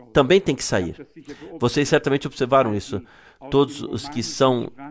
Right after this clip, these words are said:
eh, da área linguística românica beijam à esquerda, depois à direita e depois novamente à esquerda.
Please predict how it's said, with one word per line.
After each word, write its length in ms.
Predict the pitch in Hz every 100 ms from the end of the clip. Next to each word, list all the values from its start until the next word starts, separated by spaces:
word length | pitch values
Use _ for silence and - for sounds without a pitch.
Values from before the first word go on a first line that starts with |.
| - _ - - -
eh, 120 | -
da 180 | 104 110
área 180 | 117 120
linguística 460 | 110 104 131 - 117
românica 580 | 113 110 143 151 -
beijam 540 | 101 98 131 135 135 110
à 40 |
esquerda, 420 | 104 - 160 185
depois 200 | 110 123
à 40 | 113
direita 380 | 110 123 185 160
e 20 |
depois 320 | 135 143 143
novamente 360 | 135 135 143 143
à 20 |
esquerda. 400 | 139 127 113